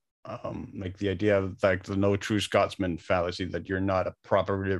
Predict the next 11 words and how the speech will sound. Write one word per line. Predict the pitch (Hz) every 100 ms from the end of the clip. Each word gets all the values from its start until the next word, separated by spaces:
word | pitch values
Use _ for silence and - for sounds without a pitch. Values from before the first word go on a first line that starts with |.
| -
reviewer | 90 95 90 90 90
if | 95
you | -
don't, | - - - - _ _ _ _ _ _ _
like, | - 87 85
abide | 90 92 90 87
by | 87 90
this | 90 -
exact | 95 - 92 82 -
dogma | 87 85 82 90
or, | 87 82 82 82